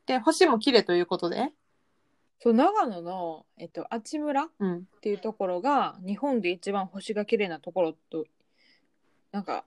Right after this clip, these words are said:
Speaker 2: 一説には言われるらしくって、
Speaker 1: うん。
Speaker 2: で、星見たいなってずっと前から思っててんな。
Speaker 1: うん、ずっと言ってたな。
Speaker 2: そう。ただ、その、あっち村だけ行くのはあれやから、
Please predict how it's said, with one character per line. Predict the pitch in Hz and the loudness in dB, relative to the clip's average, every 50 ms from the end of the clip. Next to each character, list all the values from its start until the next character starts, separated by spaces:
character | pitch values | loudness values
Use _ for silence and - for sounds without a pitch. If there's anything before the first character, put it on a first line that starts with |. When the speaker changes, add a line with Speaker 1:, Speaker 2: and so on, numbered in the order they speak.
| _ | _
Speaker 2:
一 | - 254 247 | 0 0 2
説 | - - 277 240 294 | 2 0 0 0 0
に | 247 185 | 0 0
は | 160 | 0
言 | 165 180 | 0 0
わ | 196 190 | 0 2
れ | 190 | 2
る | 180 180 | 2 0
ら | 170 175 170 | 0 -2 -2
し | - - | -6 -12
く | - 156 | -14 -14
っ | |
て、 | 151 _ - - 202 202 190 | -14 _ -8 -4 -4 -2 -2
Speaker 1:
う | 185 | -4
ん。 | 185 185 _ _ _ _ _ _ _ _ _ _ _ _ _ _ _ _ _ - | -6 -10 _ _ _ _ _ _ _ _ _ _ _ _ _ _ _ _ _ -8
Speaker 2:
で、 | 208 | -4
星 | - - 349 392 - 427 | 0 0 0 2 2 4
見 | 440 480 | 2 2
た | 480 508 440 | 2 2 0
い | 359 | 0
な | 370 | 0
っ | 370 | 0
て | - 269 | 0 0
ず | 254 | -2
っ | 302 | -2
と | 285 233 | -2 -2
前 | 254 294 311 | -2 -2 -2
か | 311 302 | -2 -4
ら | 285 | -4
思 | 285 294 | -4 -4
っ | |
て | 269 - | -4 -6
て | 214 | -8
ん | 147 151 | -8 -6
な。 | 165 | -4
Speaker 1:
う | 175 220 208 190 180 | 0 2 2 2 2
ん、 | |
ず | 180 202 220 | 4 4 4
っ | 226 | 4
と | 220 190 | 4 2
言 | 175 170 | 0 0
っ | |
て | - 175 170 | 0 -4 -6
た | - 185 | -4 -2
な。 | 185 202 202 202 - _ _ _ _ _ _ _ _ _ - | 0 0 0 0 -4 _ _ _ _ _ _ _ _ _ -6
Speaker 2:
そ | 214 196 180 - - | -4 -2 -4 -4 -6
う。 | _ _ _ _ _ _ | _ _ _ _ _ _
た | - - 247 | -4 0 2
だ、 | 269 277 | 2 2
そ | - 262 | 2 2
の、 | 233 214 214 202 202 196 175 - _ _ _ _ _ _ - | 2 2 2 0 -2 -4 -6 -10 _ _ _ _ _ _ -6
あ | 262 | -6
っ | |
ち | 262 - | -4 -2
村 | 320 320 311 285 | -2 0 0 2
だ | 294 285 | 0 0
け | - 294 | 0 -2
行 | 285 269 | -2 -2
く | 277 | -2
の | 233 | -2
は | 185 165 - | -2 -2 -4
あ | - 190 | -4 -4
れ | 202 | -4
や | 196 170 160 | -2 -4 -4
か | - | -2
ら、 | 170 180 175 160 | -2 -2 -2 -2